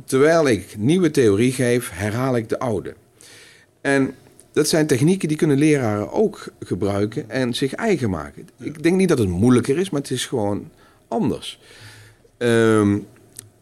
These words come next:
Speaker 1: eh, word completion is een hele leuke techniek. Word completion is een I T-term. Als je in Google iets intypt of op je P C, dan krijg je dat je al v-, v-, voorstellen van, eh,
Speaker 2: Damn you, autocorrect. <laughs> Daar
Speaker 1: Die,
Speaker 2: zijn
Speaker 1: maar
Speaker 2: websites
Speaker 1: dat
Speaker 2: vol mee,
Speaker 1: ja.
Speaker 2: ja. <laughs>
Speaker 1: Nou,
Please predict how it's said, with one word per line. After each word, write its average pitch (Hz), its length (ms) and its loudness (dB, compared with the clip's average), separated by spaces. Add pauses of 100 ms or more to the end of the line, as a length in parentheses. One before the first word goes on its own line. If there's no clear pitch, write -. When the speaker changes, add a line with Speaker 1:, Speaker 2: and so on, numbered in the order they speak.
(100)
Speaker 1:
eh, 104 600 4 (880)
word 180 240 4
completion 120 540 0
is 87 100 -8
een 113 60 -8
hele 143 460 0
leuke 104 300 2
techniek. 85 340 -6 (520)
Word 139 180 2
completion 123 480 2
is 127 140 0
een 131 60 0
I 107 80 2 (220)
T-term. 139 280 -2
Als 110 160 -4
je 98 220 2
in 90 120 -2
Google 101 260 0
iets - 240 -8
intypt 113 500 -6
of - 160 -16
op - 120 -18
je - 60 -20
P - 80 -20
C, 90 240 -12
dan 85 80 -8
krijg 87 280 -4
je 92 60 -10
dat - 160 -10
je - 80 -6
al 78 120 -8
v-, - 80 -14 (140)
v-, - 80 -14 (180)
voorstellen 95 640 -2
van, 78 300 -8
eh, 78 60 -10 (280)
Speaker 2:
Damn 156 240 0
you, 147 220 0
autocorrect. 113 760 0
<laughs> 127 80 -2 (720)
Daar - 0 -
Speaker 1:
Die, 131 100 0
Speaker 2:
zijn 120 180 2
Speaker 1:
maar 113 100 2
Speaker 2:
websites 165 300 4
Speaker 1:
dat 147 120 2
Speaker 2:
vol 143 180 4
mee, 120 120 6
Speaker 1:
ja. 127 280 6
Speaker 2:
ja. - 560 0
<laughs> - 100 -20
Speaker 1:
Nou, - 160 -4